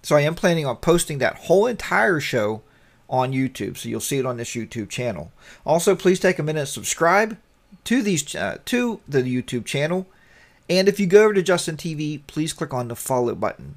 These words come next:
I'm trying to actually, um, get producer status over there, whatever that actually is going to give me. But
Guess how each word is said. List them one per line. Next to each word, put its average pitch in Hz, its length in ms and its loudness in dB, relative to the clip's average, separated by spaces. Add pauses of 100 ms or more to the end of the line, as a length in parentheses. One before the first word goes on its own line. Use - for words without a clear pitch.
I'm 104 100 -16
trying 127 300 -4
to 139 120 -4
actually, 120 420 -2
um, 95 240 -8 (720)
get - 360 -2
producer 131 540 -2
status 104 520 -2
over 98 240 -6
there, 92 220 -4
whatever 104 380 -4
that 104 140 -6
actually 104 440 -6
is 92 120 -12
going 107 220 -12
to 98 100 -14
give 156 220 2
me. 123 260 -6 (520)
But 127 260 2